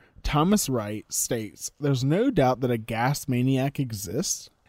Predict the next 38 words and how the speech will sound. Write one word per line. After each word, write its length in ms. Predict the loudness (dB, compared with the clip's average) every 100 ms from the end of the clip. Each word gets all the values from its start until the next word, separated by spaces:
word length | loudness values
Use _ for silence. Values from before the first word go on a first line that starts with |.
| _
And 100 | 0 0
has 160 | 2
made 300 | 4 4 2
a 200 | 2 2
number 460 | 2 2 2 2 2
of 140 | 2
attacks, 680 | -2 -6 -8 -8 -8 -10 -8
but 180 | -4 0
many 260 | 2 2 0
of 80 |
the 100 | 4
reported 440 | 4 4 4 4 2
attacks 340 | -4 -4 -2
are 40 | 0
nothing 400 | 0 0 0 0
more 180 | -2
than 80 | -4
hysteria. 720 | -6 -6 -2 -2 -2 -4 -10 -16 _ _
Fear 280 | -2 6 8
of 100 | 6
the 100 | 4
gas 400 | 2 2 0 -2
man 300 | -4 -4 -4
is 140 | -2 -2
entirely 500 | -2 0 0 0 2
out 200 | 2 0
of 80 |
proportion 520 | -2 -2 0 0 0 -2
to 100 | -2
the 80 | -2
menace 420 | 0 0 -2 -4
of 100 | -6
the 100 | -4
relatively 480 | 0 0 0 -2 -2
harmless 460 | -2 -4 -4 -4 -6
gas 360 | -6 -8 -8
he's 140 | -6 -6
spraying. 560 | -4 -2 -2 -4 -12